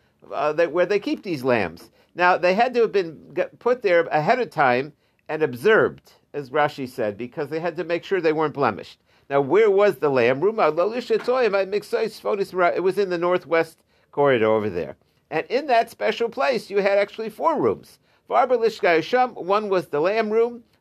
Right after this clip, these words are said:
V'achas lishka yasham, one was the room where they kept the seals. That was the, um, when you would come into the Beis Hamikdash, you would, uh, need to have liquids with your offering.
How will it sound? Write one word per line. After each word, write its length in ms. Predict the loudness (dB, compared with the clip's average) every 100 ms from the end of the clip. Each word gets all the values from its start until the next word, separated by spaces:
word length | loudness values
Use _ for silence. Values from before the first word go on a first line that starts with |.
| -10
V'achas 420 | -4 -2 -4 -4
lishka 380 | -6 -2 -2 -2
yasham, 240 | -4 -6
one 300 | -2 -2 0
was 160 | -2 -2
the 100 | -4
room 240 | -2 0
where 160 | 2 2
they 100 | 0
kept 280 | 0 -4 -4
the 80 |
seals. 560 | -10 -6 -2 -2 -2 _ _ _ _
That 160 | -6 -4
was 200 | -4 -6
the, 300 | -8 -4 2
um, 300 | 2 2 -4 _ _
when 220 | -10 -8
you 100 | -6
would 160 | -8
come 220 | -4 -4 -4
into 200 | -8 -8
the 100 | -2
Beis 300 | -2 -2 -4
Hamikdash, 540 | -6 0 -2 -2 -10 _ _ _
you 220 | -12 -6 -2
would, 320 | 0 -2 -2
uh, 160 | -4
need 300 | -4 -4 -6
to 100 | -6
have 300 | -2 0 0
liquids 500 | -2 -4 -2 -4 -4
with 180 | -10 -8
your 160 | -4 2
offering. 440 | 2 0 -12 -14